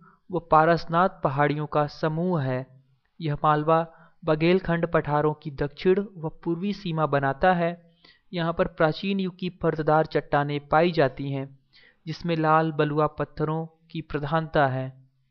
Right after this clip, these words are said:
इसकी औसत ऊंचाई सात सौ पचास से बारह सौ मीटर तक है। यह पर्वतमाला गंगा नदी के क्रम को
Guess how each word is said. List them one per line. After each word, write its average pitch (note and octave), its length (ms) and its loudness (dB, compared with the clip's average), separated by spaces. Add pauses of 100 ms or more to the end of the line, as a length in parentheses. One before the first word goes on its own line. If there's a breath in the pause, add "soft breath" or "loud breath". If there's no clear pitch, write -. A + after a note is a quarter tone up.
(280)
इसकी D#3 360 -8
औसत D3+ 380 2
ऊंचाई D#3 360 0
सात D3 240 -4
सौ D#3 140 0
पचास D#3+ 580 2
से D3+ 220 -4
बारह D#3+ 340 2
सौ F3 220 -2
मीटर D3 260 -2
तक C#3+ 240 -4 (420)
है। F#3 420 -2 (380 soft breath)
यह F#3+ 120 2
पर्वतमाला F3 640 0
गंगा E3 400 2
नदी F3 240 -2
के E3 160 -4
क्रम D3+ 280 -2
को D#3 380 -6